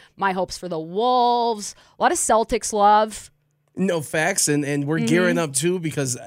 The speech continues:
Speaker 2: it's good that we're getting the hockey stuff out the way early, because once four thirty hits and Target Center's going crazy,
Speaker 1: That's
Speaker 2: I think I'm
Speaker 1: right.
Speaker 2: gonna have to kinda reel you in, 'cause when there's a
Speaker 1: Maybe.
Speaker 2: Timberwolves playoff game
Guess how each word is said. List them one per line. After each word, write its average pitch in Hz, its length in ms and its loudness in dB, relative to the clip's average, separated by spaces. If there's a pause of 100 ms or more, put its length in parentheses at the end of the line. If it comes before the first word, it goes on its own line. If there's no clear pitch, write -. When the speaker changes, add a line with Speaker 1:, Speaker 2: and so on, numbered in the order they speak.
(360)
Speaker 2:
it's 156 220 2
good 190 180 4
that 233 120 2
we're 180 100 -2
getting 170 240 -2
the 139 80 -2
hockey 135 260 -4
stuff 131 260 -2
out 123 140 -4
the 127 100 -4
way 120 220 -2
early, 127 440 -4 (340)
because 151 240 0
once 156 180 -2
four 185 180 -2
thirty 151 360 -2
hits 160 400 -2 (240)
and 139 160 0
Target 147 380 -4
Center's 151 300 0
going 143 260 -2
crazy, 143 500 -4 (200)
Speaker 1:
That's 202 280 -6
Speaker 2:
I 220 400 4
think 190 140 2
I'm 214 80 4
Speaker 1:
right. 208 80 0
Speaker 2:
gonna 180 100 0
have 165 200 -2
to 175 80 -2
kinda 156 320 0
reel 151 240 -2
you 147 240 -4
in, 127 160 -6
'cause 240 100 0
when 262 200 4
there's - 200 2
a 233 140 6
Speaker 1:
Maybe. 185 80 6
Speaker 2:
Timberwolves 202 580 0
playoff 160 400 -2
game 156 300 -2